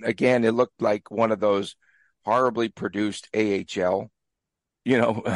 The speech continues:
<laughs> broadcasts, but okay. But I still kinda stuck with it, and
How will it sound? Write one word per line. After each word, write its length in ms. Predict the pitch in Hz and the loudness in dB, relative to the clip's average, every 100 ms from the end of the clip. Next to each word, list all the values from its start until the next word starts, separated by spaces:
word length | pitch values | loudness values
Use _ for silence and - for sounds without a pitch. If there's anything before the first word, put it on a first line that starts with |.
| - | 0
<laughs> 40 | 104 | 2
broadcasts, 640 | 120 113 - 113 107 - - | 2 0 0 -4 -4 -6 2
but 220 | 104 101 - | 2 2 0
okay. 440 | 143 - 98 85 - _ _ _ _ - | -2 0 -2 -4 -10 _ _ _ _ 0
But 140 | 127 | 2
I 60 | 123 | 2
still 280 | - 147 | 2 0
kinda 260 | 123 139 123 | 4 2 2
stuck 340 | - 117 104 117 | 0 -2 0 -2
with 180 | 107 | -2
it, 220 | 107 107 - | -2 -2 -2
and 300 | 107 98 | -4 -4